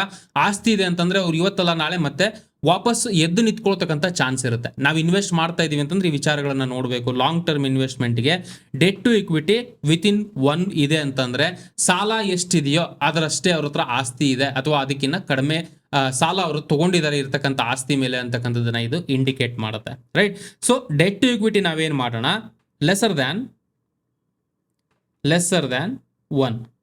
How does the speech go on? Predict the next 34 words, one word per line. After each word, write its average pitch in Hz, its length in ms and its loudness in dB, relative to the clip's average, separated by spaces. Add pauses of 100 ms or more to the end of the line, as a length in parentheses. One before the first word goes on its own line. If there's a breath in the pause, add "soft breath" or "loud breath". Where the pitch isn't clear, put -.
(280)
So 226 180 2
ಈ 240 180 6
ಮಾಹಿತಿನ 240 500 2
ಕೊಟ್ಟು 214 280 0
ನಾವು 180 140 2
ಸರ್ಚ್ 185 300 -2
ಕೊಟ್ವಿ 196 340 2
ಅಂತ 147 160 -2
ಅಂದ್ರೆ 131 580 -2
ಇನ್ನೂರ 214 340 4
ಅರವತ್ತೊಂದಕ್ಕೆ 139 800 -2
ಬಂತು 120 220 0
ರಿಸಲ್ಟ್. 113 640 -2
So 196 240 0 (300 loud breath)
ಎರಡು 175 240 2
ಸಾವಿರ, 214 280 0
ಮೂರು 220 300 2
ಸಾವಿರ 202 200 2
ಕಂಪನೀಸ್ಗಳಲ್ಲಿ 175 720 0
already 185 440 0
ನಾವು 190 180 0
ಫಿಲ್ಟರ್ 170 280 2
ಔಟ್ 147 140 -2
ಮಾಡಿ 143 240 0
ಇನ್ನೂರ 180 380 2
ಅರವತ್ತೊಂದು 151 600 0
ಬಿಸಿನೆಸ್‌ಗಳಿಗೆ 139 640 0
ಬಂದು 135 280 -2
ನಿಂತ್ಕೊಂಡಿದೀವಿ. 123 800 -2 (240 loud breath)
ಇವಾಗ 233 360 2
ನೆಕ್ಸ್ಟ್ 170 400 0
ಪಾಯಿಂಟ್‌ಗೆ 139 340 0
ಮೂವ್ 135 220 0
ಆಗೋಣ. 110 240 -2